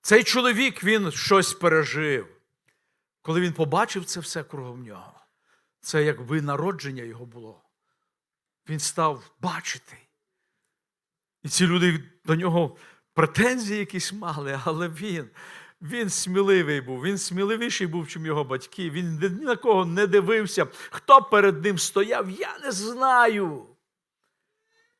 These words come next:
Що це за чоловік, но він мені, я був сліпий, а тепер бачу.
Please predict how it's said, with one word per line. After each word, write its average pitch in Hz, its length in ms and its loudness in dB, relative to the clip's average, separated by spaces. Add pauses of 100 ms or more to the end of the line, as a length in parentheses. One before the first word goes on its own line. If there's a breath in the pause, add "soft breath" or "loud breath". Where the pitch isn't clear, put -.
(120)
Що - 280 0
це 214 160 0
за 180 180 0
чоловік, 180 680 -4
но 151 240 -6
він 190 400 -6
мені, 135 280 -8
я 156 140 2
був 139 260 -6
сліпий, 135 1160 -4 (260 loud breath)
а 160 120 4
тепер 185 640 8
бачу. 135 640 6